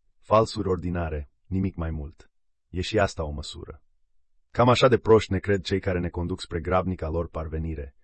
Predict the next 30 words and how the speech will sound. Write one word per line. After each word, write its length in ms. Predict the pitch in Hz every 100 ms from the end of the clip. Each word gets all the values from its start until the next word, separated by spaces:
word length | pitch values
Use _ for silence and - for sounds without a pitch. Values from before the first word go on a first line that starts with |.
| _ _ -
popor 320 | 92 101 98
sărac 480 | - 92 95 - -
condus 300 | 90 90 90
de 100 | 90
politicieni 640 | - 82 80 76 - 92
îmbogățiți 560 | 87 82 82 82 92 80
din 100 | 82
slujbe 380 | - 90 80 82
la 120 | 76
stat. 460 | - - 76 - _ _ _
De 120 | 78
asta 220 | 107 117 110
am 100 | 92
avut 220 | 87 92
parte 340 | 87 87 90
și 160 | 80 -
o 40 |
să 120 | -
tot 200 | - 92
avem. 380 | 85 78 76 64 _ _ _ _ _ _ _ -
E 100 | 190
vina 220 | 101 117
partidelor, 720 | - 92 - 98 82 73 - _ _
că 100 | 98
promovează 540 | 101 90 85 98 90
astfel 320 | 78 - 87 85
de 100 | 85
nulități? 680 | 80 78 - 85 - - _ _ _ _ -
Cu 100 | -
siguranță. 640 | 110 107 107 85 -